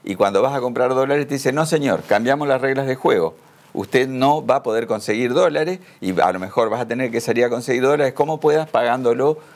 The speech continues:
a un precio exorbitante". Eso es inseguridad jurídica. Inseguridad jurídica es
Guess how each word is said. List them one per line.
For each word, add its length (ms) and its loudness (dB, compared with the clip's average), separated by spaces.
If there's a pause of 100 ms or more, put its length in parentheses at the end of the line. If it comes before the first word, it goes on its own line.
(100)
a 80 2
un 80 -2
precio 260 -2
exorbitante". 720 -2 (500)
Eso 280 0
es 80 -4
inseguridad 400 0
jurídica. 560 -2
Inseguridad 340 2
jurídica 540 -2
es 320 -4